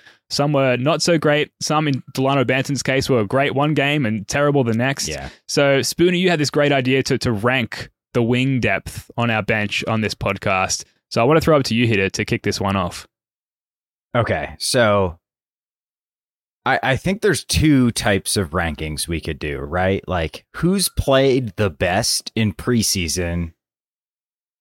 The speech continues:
Speaker 2: or who do we think is, like, ranking, like, the rotation,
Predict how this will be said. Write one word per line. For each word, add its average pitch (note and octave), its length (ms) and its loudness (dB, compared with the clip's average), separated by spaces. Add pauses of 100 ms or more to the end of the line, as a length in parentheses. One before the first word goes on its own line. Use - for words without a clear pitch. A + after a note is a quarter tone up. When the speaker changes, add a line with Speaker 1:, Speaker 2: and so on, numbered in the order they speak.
Speaker 2:
or G#2 600 4 (600)
who D#3+ 140 4
do C#3+ 100 6
we B2+ 140 4
think A#2+ 580 0
is, A2 200 0
like, G2 480 0 (880)
ranking, A2 800 2
like, G2+ 320 0
the A2 120 2
rotation, F#2+ 920 0